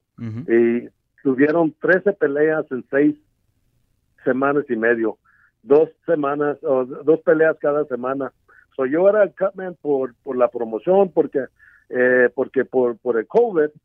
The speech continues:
Speaker 2: nomás invitaron un peleador y dos entrenadores. Normal, el cinco, seis, siete, ¿eh?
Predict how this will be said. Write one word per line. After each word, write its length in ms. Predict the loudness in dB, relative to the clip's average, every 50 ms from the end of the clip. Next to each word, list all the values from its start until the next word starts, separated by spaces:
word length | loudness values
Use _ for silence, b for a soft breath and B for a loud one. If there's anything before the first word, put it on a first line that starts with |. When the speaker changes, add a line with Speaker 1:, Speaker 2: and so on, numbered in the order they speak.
| _ _ _
Speaker 2:
nomás 380 | -8 -6 -4 -2 0 0 0 0 0
invitaron 680 | -2 -2 -2 -2 0 2 2 4 2 2 0 -4 -8 -10 _ _ _ -14
un 180 | -10 -10 -4
peleador 640 | -2 0 0 2 2 2 2 2 2 0 0 0 -4 _ -10
y 60 | -8
dos 280 | -6 -6 -4 -4 0 0
entrenadores. 800 | -2 0 0 0 0 2 2 2 4 4 4 2 2 0 -2 -4 _ _ _ _ -6
Normal, 580 | -2 0 0 0 0 0 0 2 2 2 2
el 220 | 2 0 0 -2 -4 _ -6
cinco, 280 | -6 -4 -4 -4 -6 -4
seis, 200 | -4 -4 -4 -4 -6 _
siete, 420 | 0 0 0 0 0 -2 -2 -2
¿eh? 60 | -2